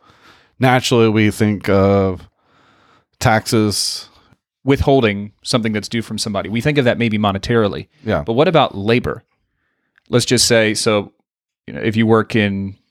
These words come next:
Speaker 2: I remember this years and years ago in the town where I grew up, my dad works for the government, but there was a, a big scandal where there were people that were peacing out at one o'clock,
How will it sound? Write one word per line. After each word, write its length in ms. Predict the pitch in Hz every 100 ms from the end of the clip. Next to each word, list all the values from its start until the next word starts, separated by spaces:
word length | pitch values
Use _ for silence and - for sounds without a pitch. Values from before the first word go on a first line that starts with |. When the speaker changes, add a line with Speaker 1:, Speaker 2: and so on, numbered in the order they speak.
| _ -
Speaker 2:
I 60 |
remember 200 | 113 110
this 180 | 101 95
years 360 | 98 110 113 101
and 100 | 101
years 220 | 127 120
ago 400 | 95 92 90 92 _ _ _ _ _ _ _
in 400 | 107 104 101 98
the 220 | 95 92
town 280 | 92 - 113
where 120 | 104
I 100 | 104
grew 180 | 104 101
up, 60 | -
my 100 | 104
dad 200 | 104 95
works 200 | 104 -
for 60 |
the 80 | 87
government, 380 | 92 104 107 90
but 100 | 101
there 140 | 101
was 100 | 101
a, 80 | 92 - _ _ _ _ -
a 80 | 104
big 180 | 107 -
scandal 520 | - 151 226 85 80
where 160 | - 110
there 100 | 113
were 100 | 104
people 440 | - 156 143 104
that 180 | 101 104
were 160 | 104 95
peacing 380 | - 123 107 104
out 360 | 156 110 - _ _ _ _ -
at 400 | 107 98 92 87 _ -
one 200 | 117 110
o'clock, 500 | - 160 160 -